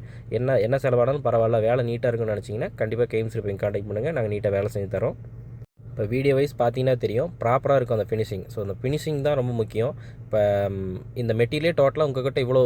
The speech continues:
இவ்வளோ ஸ்பெக்கா சொல்றேன் இல்லையா, இந்த மெட்டீரியலே டோட்டலா உங்ககிட்ட கொடுத்தாலுமே, இதே மாதிரி அவுட்புட் வேற ஒரு ஒர்க்கர்ஸ் வச்சு உங்களால கொண்டுட்டு வர முடியாதுங்க.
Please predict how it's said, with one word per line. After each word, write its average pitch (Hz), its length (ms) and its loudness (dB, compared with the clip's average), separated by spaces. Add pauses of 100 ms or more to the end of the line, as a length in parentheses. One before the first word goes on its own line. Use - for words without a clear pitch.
(140)
இவ்வளோ 123 240 4
ஸ்பெக்கா 147 240 2 (100)
சொல்றேன் 123 260 2
இல்லையா, 117 180 0
இந்த 113 120 0
மெட்டீரியலே 139 320 0
டோட்டலா 131 240 0
உங்ககிட்ட 123 260 -2
கொடுத்தாலுமே, 117 440 0 (400)
இதே 143 120 2 (100)
மாதிரி 165 160 4
அவுட்புட் 147 360 0
வேற 131 200 6
ஒரு 123 160 4
ஒர்க்கர்ஸ் 123 300 0
வச்சு 123 180 -6
உங்களால 117 280 0
கொண்டுட்டு 113 240 0
வர 104 140 -2
முடியாதுங்க. 104 380 -2